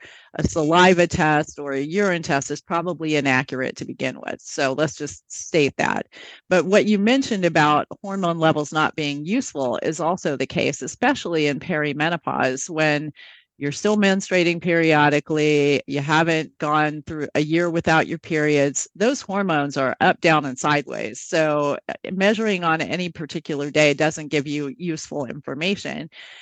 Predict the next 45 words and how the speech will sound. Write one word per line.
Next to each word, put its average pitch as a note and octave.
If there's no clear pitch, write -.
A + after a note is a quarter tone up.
And G#3+
then C4
for A#3+
postmenopausal E3
women, E3+
women, F3
you G#3+
know, G#3
I G#3+
have G#3+
women F3
coming E3
in D#3
all D3+
the D3+
time B3+
with F3
hormone A3
levels. D#3+
"I, E3+
a F3
lot, F3+
I F3+
don't G3
have F#3+
any F3
estrogen." D3
Well, D3
yeah, D#3
you're D#3
in D#3
menopause. D#3+
You F3
know, E3
you're F3
not G3
supposed G3+
to -
have B2+
any B2
estrogen. -
So E3+
it F#3+
doesn't G#3+
mean F3